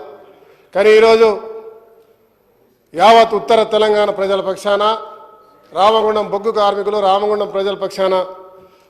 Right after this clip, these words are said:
ప్రభుత్వాన్ని నేను గుర్తు చేస్తా ఉన్నా, రిక్వెస్ట్ చేస్తా ఉన్నా ముఖ్యమంత్రి గారిని, బట్టి విక్రమార్క గారిని. ఎందుకంటే మేము, మా మంత్రులు, మరి అదే మాదిరిగా మా ఇన్ఛార్జ్ మన్-, మన్-, మినిస్టర్ గారితో పాటు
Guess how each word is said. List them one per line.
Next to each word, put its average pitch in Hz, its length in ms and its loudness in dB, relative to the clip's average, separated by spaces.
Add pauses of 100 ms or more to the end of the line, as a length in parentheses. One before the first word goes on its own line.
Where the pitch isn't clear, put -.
(140)
ప్రభుత్వాన్ని 226 560 2
నేను 208 140 0
గుర్తు 190 220 -8
చేస్తా 202 360 -2
ఉన్నా, 190 300 -2 (920)
రిక్వెస్ట్ 202 420 0
చేస్తా 220 320 0
ఉన్నా 202 280 -2 (100)
ముఖ్యమంత్రి 202 480 -6
గారిని, 196 300 -4 (840)
బట్టి 170 240 -4
విక్రమార్క 185 480 -4
గారిని. 180 440 -6 (1000)
ఎందుకంటే 214 380 -2
మేము, 233 420 4
మా 220 160 2
మంత్రులు, 220 680 -2 (1000)
మరి 196 200 0
అదే 202 220 2
మాదిరిగా 220 320 2
మా 208 120 -2
ఇన్ఛార్జ్ 208 380 -2
మన్-, 208 300 -4
మన్-, 196 240 -2
మినిస్టర్ 202 320 -4
గారితో 208 240 -2
పాటు 214 380 0